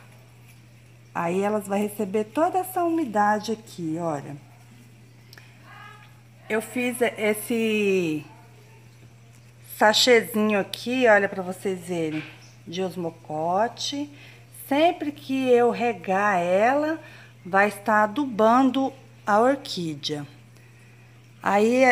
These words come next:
eu vou colocar uns arame aqui pra poder pendurar ela lá dentro do orquidário. Olha que bonito que ficou, gente.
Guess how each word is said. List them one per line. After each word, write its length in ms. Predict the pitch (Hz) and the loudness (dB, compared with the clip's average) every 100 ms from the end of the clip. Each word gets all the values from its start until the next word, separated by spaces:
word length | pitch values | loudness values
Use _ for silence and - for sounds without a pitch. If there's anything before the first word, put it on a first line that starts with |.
| - | 2
eu 140 | 220 | 0
vou 120 | 208 226 | 2 2
colocar 640 | 247 233 226 226 226 226 | 4 4 4 2 4 4
uns 640 | 220 220 214 208 190 185 - - - | 2 0 0 2 2 0 -4 -16 -4
arame 600 | 208 220 208 196 226 214 196 | 2 4 4 2 2 2 -2
aqui 320 | - 240 254 | -4 -6 -4
pra 120 | 240 | -4
poder 340 | 233 214 226 | -6 -4 -4
pendurar 640 | 226 254 254 269 233 220 214 | -4 -4 -2 0 4 4 4
ela 220 | 208 208 | 2 0
lá 220 | 208 254 | 0 0
dentro 340 | 294 311 302 | 0 -2 -2
do 80 | 285 | -2
orquidário. 640 | 285 277 262 190 170 160 208 | -2 -2 -6 -2 -2 0 0
Olha 160 | 254 | 0
que 180 | 254 349 | -2 -8
bonito 480 | 339 311 269 262 226 | -2 0 0 -2 -8
que 140 | 226 | -10
ficou, 580 | 208 226 - - 151 147 | -8 -8 -10 -8 -8 -8
gente. 720 | - 208 196 151 - - 156 | -6 -4 -4 -4 -8 -16 -18